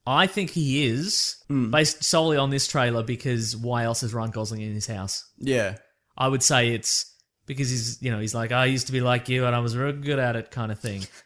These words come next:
Speaker 1: So why'd he quit?
Speaker 2: Yeah.
Speaker 1: I reckon found out he was a replicant.
Speaker 2: Yeah, fair enough. Well, that's one of those versions he finds out he's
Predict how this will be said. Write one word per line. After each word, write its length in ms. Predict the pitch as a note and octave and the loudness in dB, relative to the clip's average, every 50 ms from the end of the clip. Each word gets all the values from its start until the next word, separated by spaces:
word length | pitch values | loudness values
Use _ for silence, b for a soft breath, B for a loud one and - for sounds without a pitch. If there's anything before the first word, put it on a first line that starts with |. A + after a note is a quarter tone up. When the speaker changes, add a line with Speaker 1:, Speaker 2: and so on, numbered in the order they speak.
| b b _ | b b _
Speaker 1:
So 120 | - F3 | -2 2
why'd 160 | E3 E3 D#3 C#3 | 4 4 4 4
he 60 | A#2+ | 2
quit? 540 | - - D#3 B2+ C3 B2+ - - - - - - _ _ | 0 0 2 2 2 0 0 -2 -4 -4 -6 -12 _ _
Speaker 2:
Yeah. 320 | - C3 B2+ B2 G#2+ G#2 A2+ - _ _ _ _ - | -2 0 2 2 2 0 -4 -10 _ _ _ _ -12
Speaker 1:
I 80 | G#2 | -10
reckon 400 | G#2 G#2 - A2 G#2+ G2+ G2+ G2+ - _ _ _ _ _ - | -10 -8 -8 -8 -8 -8 -10 -10 -14 _ _ _ _ _ -10
found 180 | A2+ G2+ G#2 | -8 -6 -6
out 80 | G#2 G2+ | -6 -6
he 60 | G#2 | -6
was 120 | G#2 G2+ | -6 -6
a 40 | A2 | -6
replicant. 360 | A2 A2+ - - - A#2+ A#2+ - _ - | -6 -6 -8 -8 -10 -10 -10 -10 _ -2
Speaker 2:
Yeah, 180 | B2 B2 A#2 | 0 0 0
fair 200 | A2 - A#2+ A2+ G#2+ | 0 -2 -4 -4 -4
enough. 340 | G2+ G2 G2 G2 - - _ _ | -4 -8 -10 -12 -14 -18 _ _
Well, 120 | A2+ A2+ B2 | -4 0 0
that's 200 | B2+ B2+ - - - - | 0 0 0 -4 -8 -4
one 140 | C3 C3+ B2+ | -2 0 0
of 80 | B2+ A2 | 2 0
those 160 | A2 G#2 F#2 | -2 -2 -2
versions 320 | G2+ A2 G#2 G#2 G#2+ G#2 | -4 -4 -4 -4 -6 -6
he 80 | G#2 G#2 | -8 -8
finds 280 | - - G2 F#2 F2+ G2 | -8 -8 -8 -8 -6 -8
out 80 | F#2 F#2 | -8 -8
he's 80 | - | -10